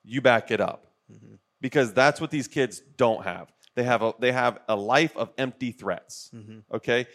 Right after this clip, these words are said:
Speaker 1: And so now what you're seeing is the effects of that.
Speaker 2: Right.
Speaker 1: And then we're seeing the way they're treating themselves. We're seeing the way they're treating others. And eventually they're going to be held accountable for it,
Speaker 2: Right.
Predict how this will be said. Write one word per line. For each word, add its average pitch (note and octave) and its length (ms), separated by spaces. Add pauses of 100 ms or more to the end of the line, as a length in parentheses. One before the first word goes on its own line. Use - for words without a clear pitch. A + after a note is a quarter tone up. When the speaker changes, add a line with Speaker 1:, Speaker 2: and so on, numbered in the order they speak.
(120)
Speaker 1:
And B2+ 100
so C3 120
now C3+ 260
what D3 120
you're C3 120
seeing A#2+ 380
is A2 200
the G2 140
effects A#2 460
of F#2 140
that. F2+ 300 (120)
Speaker 2:
Right. A2+ 200 (380)
Speaker 1:
And C3 100
then C#3 120
we're D3 100
seeing C#3 240
the B2+ 100
way A#2 160
they're A2+ 180
treating A#2 340
themselves. A2 560 (180)
We're A2 80
seeing A#2+ 220
the A2+ 80
way A2+ 100
they're G#2+ 140
treating G#2+ 300
others. A#2+ 340
And A2 100
eventually B2+ 460
they're A2+ 120
going B2+ 160
to F3+ 60
be C#3+ 80
held G#2+ 160
accountable F#2 400
for F#2+ 260
it, A#2+ 160
Speaker 2:
Right. - 180